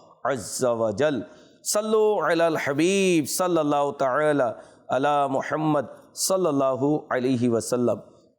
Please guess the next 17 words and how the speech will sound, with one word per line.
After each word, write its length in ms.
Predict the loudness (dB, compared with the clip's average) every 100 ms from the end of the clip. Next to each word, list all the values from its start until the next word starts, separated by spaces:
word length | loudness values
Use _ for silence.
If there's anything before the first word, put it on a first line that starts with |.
| -4
একবার 480 | -2 -2 0 0 -2 -12 -20 -12 -2
ফুরাত 360 | 0 0 0
নদীতে 540 | 0 2 0 0 -2 0
এমন 360 | -2 0 0
ভয়ঙ্কর 440 | 0 0 0 0 -2
তুফান 420 | -2 -2 -2 -2
আসলো 340 | -2 0 0
যে 220 | 2 0 -2 -8 -20 -10 -2
বন্যায় 420 | 0 2 2 0
ক্ষেত 360 | -2 -4 -4 -4
খামারগুলো 580 | -6 -2 -2 0 0 2
ডুবে 280 | 0 0 0
গেল। 220 | 0 -2 -10 -20 _ _ -10
সেখানকার 600 | -4 -2 -2 -4 0 0
লোকেরা 420 | 2 0 2 0
হযরতে 340 | 0 -2 0 0
আলী 360 | 0 2 0